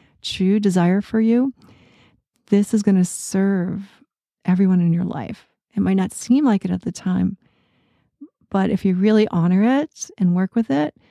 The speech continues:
I guarantee you, I really feel like our, our real desires are soul-aligned, you know, messages. And I found this to be true with myself and clients, that when we really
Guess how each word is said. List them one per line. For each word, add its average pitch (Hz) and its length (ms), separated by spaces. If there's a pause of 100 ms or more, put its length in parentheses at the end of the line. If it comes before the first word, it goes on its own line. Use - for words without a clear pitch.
(420)
I 190 80
guarantee 180 560
you, 175 140
I - 120
really 190 240
feel 180 160
like 175 200
our, 175 180 (340)
our 175 80
real 208 300
desires 214 480
are 170 100
soul-aligned, 180 1400 (880)
you 190 100
know, 170 240 (180)
messages. 185 720 (500)
And 180 480
I 180 140
found 185 220
this 185 120
to - 80
be 180 80
true 185 160
with 180 120
myself 240 340
and 226 100
clients, 185 460
that - 240
when 180 100
we 180 140
really 202 640